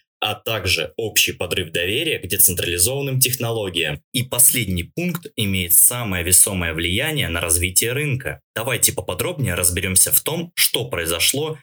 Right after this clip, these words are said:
почему до сегодняшнего дня биржа F T X имела большое доверие пользователей, образовала десятки дочерних компаний, а затем пережила тотальный крах своей империи. Но прежде чем мы начнем, приглашаю вас подписаться на наш Telegram-канал.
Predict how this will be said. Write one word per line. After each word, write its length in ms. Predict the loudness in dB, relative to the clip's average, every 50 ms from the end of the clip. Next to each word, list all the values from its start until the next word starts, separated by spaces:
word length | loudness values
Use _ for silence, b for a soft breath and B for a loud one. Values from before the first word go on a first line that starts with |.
| _ -6
почему 560 | -6 0 2 2 2 4 2 0 -2 -2 -4
до 140 | -4 2 4
сегодняшнего 680 | 4 4 4 2 -2 -2 0 0 0 2 0 0 -2 -2
дня 220 | -2 -2 -2 -2
биржа 420 | -2 -4 -4 0 0 0 0 0 -2 0
F 160 | 0 0 0
T 160 | 0 -4 0
X 180 | 4 4 4 4
имела 280 | 4 -2 -2 -4 -4
большое 480 | -4 -4 0 2 4 4 4 2 0 -2
доверие 420 | -2 0 0 0 0 0 -2 -2
пользователей, 840 | -4 -6 -6 -4 0 0 0 0 2 2 2 2 2 -2 -4 -4 B B B _ -10
образовала 680 | -6 -6 -4 0 2 2 0 0 -2 -4 -4 -4 -6
десятки 540 | -2 -2 0 2 2 0 0 -6 -8 -8 -6
дочерних 500 | -4 -2 -2 0 -2 -2 -6 -8 -10 -8
компаний, 600 | -8 -8 -8 -8 -6 -6 -4 -4 -4 -4 -6 -6
а 140 | -6 -2 2
затем 420 | 2 2 2 0 -2 -2 -2 -2 -2
пережила 460 | -2 -2 0 0 0 0 -2 -4 -6
тотальный 500 | -8 -10 -6 -4 -4 -4 -2 -4 -4 -4
крах 400 | -4 -4 -2 -2 -2 -4 -6 -2 2
своей 520 | 2 2 2 2 0 0 -2 -2 0 -2
империи. 680 | -2 -4 -2 -4 -2 -2 -2 0 -2 -2 -4 -4 -8 -10 _ _ -8
Но 100 | -8 -6
прежде 420 | -4 -4 -4 -4 -4 -4 -6 -4 0
чем 260 | 2 2 2 2 -2
мы 80 | -2
начнем, 520 | -2 -2 0 2 2 2 2 -2 -2 -4 -6
приглашаю 640 | -6 -6 -4 -4 -2 0 2 2 2 2 0 -2 -2
вас 240 | 0 4 4 4
подписаться 640 | 4 2 -2 -10 _ 0 2 4 4 4 4 2 2 2
на 120 | 0 -2
наш 260 | -2 0 2 2 2
Telegram-канал. 920 | 2 2 0 0 -2 -2 -4 -4 -4 -4 -2 -2 -2 -2 -2 -4 -6 -6